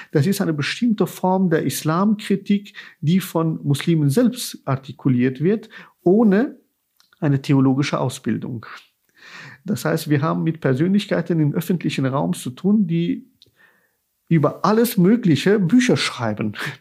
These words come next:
Über Koran, über, äh, Kopftuch, über das Gese-, und ich frage mich, mit welcher Qualifikation? Mit Qualifikation meine ich, mindestens die Sprache verstehen.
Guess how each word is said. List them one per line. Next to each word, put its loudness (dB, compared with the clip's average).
Über 4
Koran, 0
über, 2
äh, 2
Kopftuch, -2
über 2
das -2
Gese-, 0
und 2
ich 2
frage 0
mich, 0
mit 2
welcher -2
Qualifikation? -2
Mit -2
Qualifikation -2
meine 2
ich, -2
mindestens 2
die 4
Sprache 0
verstehen. -4